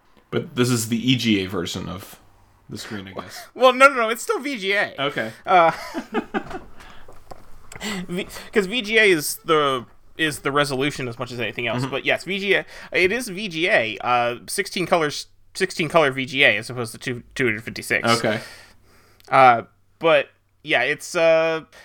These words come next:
Speaker 2: it's just a fascinating thing 'cause, like, I know my fa-, my family's computer that ran Windows three point one, we didn't see that, the yellow background.
Speaker 1: Mm-mm.
Speaker 2: Uh, <laughs> and almost no one did. But I just find it so amusing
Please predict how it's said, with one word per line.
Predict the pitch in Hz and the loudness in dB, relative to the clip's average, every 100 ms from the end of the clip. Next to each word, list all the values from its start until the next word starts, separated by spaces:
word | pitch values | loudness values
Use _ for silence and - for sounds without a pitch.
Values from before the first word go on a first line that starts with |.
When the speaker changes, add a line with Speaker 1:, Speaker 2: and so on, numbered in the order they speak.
| - | -8
Speaker 2:
it's | - | -6
just | 220 214 | -4 -4
a | |
fascinating | - 208 196 - 190 | 0 2 2 0 -2
thing | 196 - | -2 -6
'cause, | 156 | -2
like, | 175 - _ _ _ | -2 -2 _ _ _
I | - 196 | -2 0
know | 160 | 0
my | 123 160 | 2 2
fa-, | 214 - | 2 -4
my | 135 233 | 0 2
family's | 214 151 - | 2 -2 -4
computer | 123 123 110 113 | -6 -4 -4 -6
that | 117 | -4
ran | 120 110 | -2 -2
Windows | 110 110 | -4 -6
three | - 113 | -6 -4
point | 117 82 | -4 -4
one, | 110 139 131 | -4 -4 -2
we | 143 | 4
didn't | 214 120 - _ | 4 2 -6 _
see | - 101 | -6 -2
that, | 101 90 - _ | 0 0 -2 _
the | 127 | -6
yellow | 113 107 98 | -2 -2 0
background. | 110 85 135 90 131 | -2 -2 -2 -2 -2
Speaker 1:
Mm-mm. | 120 110 - - - | -2 -6 -8 -16 0
Speaker 2:
Uh, | 127 120 113 - - - - - - - _ _ - | 4 6 4 -2 -8 -10 -12 -14 -16 -20 _ _ -12
<laughs> | 370 - | -12 0
and | 262 190 165 - 233 | 0 0 -6 -8 0
almost | 285 254 185 | 2 2 0
no | 208 247 | 2 2
one | 170 139 | 2 0
did. | 214 240 - - 233 - 185 - | 0 0 -4 -12 -10 -10 -2 0
But | 214 - | 0 2
I | 247 | 2
just | 311 - | 2 -2
find | 277 262 | -2 -2
it | 233 | -4
so | - 214 196 | -4 -2 0
amusing | 160 165 214 131 92 | 0 -2 -2 -4 -10